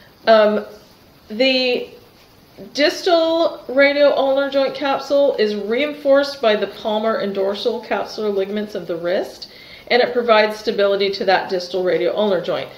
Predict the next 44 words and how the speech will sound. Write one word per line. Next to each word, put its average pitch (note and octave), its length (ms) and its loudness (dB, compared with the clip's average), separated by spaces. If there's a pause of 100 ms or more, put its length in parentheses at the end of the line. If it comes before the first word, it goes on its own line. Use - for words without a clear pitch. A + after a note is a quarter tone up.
(260)
So, C#4 680 8
um, A3+ 380 2
if A#3+ 160 2
we're B3 120 6
talking C#4+ 260 0
about C4+ 260 2
stability A3+ 640 -2
versus G3+ 500 -4
mobility, B3 800 2 (220)
the G#3+ 140 -4
distal A#3 500 4
joint G#3 300 -2
is F#3 140 -6
more F3+ 200 -4
stable, C#4+ 800 0
the, F#3 440 -4
um, F3 280 -4
proximal C4+ 560 -4
joint G3 320 -2
is F#3+ 180 -6
more F#3 180 -2
mobile, F#3+ 640 -2 (360)
even A#3+ 140 -4
though A#3 120 0
it's A3 140 -6
pretty F#3+ 260 -6
stable. - 420 -4 (460)
The G#3+ 140 2
interosseous D4+ 800 0
membrane C#4 500 2
between B3 460 -4
the G#3+ 100 -2
radius G#3+ 400 0
and F#3+ 160 -2
the F3 140 -6
ulna A3+ 420 0
also C4+ 400 0
help A#3 500 -6
bind G3 320 -2
the A3 60 -4
radius G#3+ 440 -2
to G#3 60 -4
the G3+ 140 -4
ulna, G#3+ 380 -4